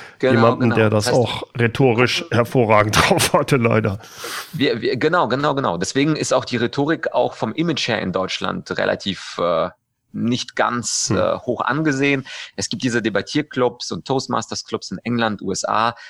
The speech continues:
Speaker 1: aber durch die deutsche Geschichte ist die, hat die Rhetorik einen etwas gefährlichen oder zwielichtigen,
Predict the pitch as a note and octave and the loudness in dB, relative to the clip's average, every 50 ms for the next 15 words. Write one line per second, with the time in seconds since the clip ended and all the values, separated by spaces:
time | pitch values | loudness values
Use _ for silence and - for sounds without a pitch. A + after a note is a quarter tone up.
0 | - - - F#2 G2+ G2+ G#2+ - - G#2+ A2+ A2+ A2+ - A#2 G2 G2+ - - B2+ | -16 -8 -4 -4 -2 -2 -2 -4 -4 -2 -2 0 0 -2 -4 -4 -4 -4 -2 -4
1 | A#2+ - - A#2+ A2+ G#2+ G#2 - G#2 - - A2 G#2 G#2 G2 - - - G#2+ F#2+ | -4 -4 -2 -2 -2 0 -2 -4 -6 -6 -4 -4 -4 -2 -2 -6 -4 -4 -2 -4
2 | G2 - - A#2 A2 - G2+ F#2 F#2 F#2 F2+ D#2 _ _ _ _ _ - - - | -4 -4 -2 -4 -2 0 -2 -2 -2 -4 -6 -6 _ _ _ _ _ -14 -10 -8
3 | - - - A2+ - - A#2+ A#2 A2+ A#2 A#2+ G#2 - G#2+ G2+ F#2+ F#2+ F#2 F#2 - | -8 -8 -8 -12 -10 -4 0 0 2 2 0 -2 -2 -4 -2 0 0 -2 -2 -4
4 | - - A2 A2+ A#2+ A2+ G#2+ - - G#2 F#2+ F#2+ F#2+ F#2+ F#2 | -10 -8 -6 -4 -2 -2 -4 -4 -6 -6 -4 -2 -2 -2 -4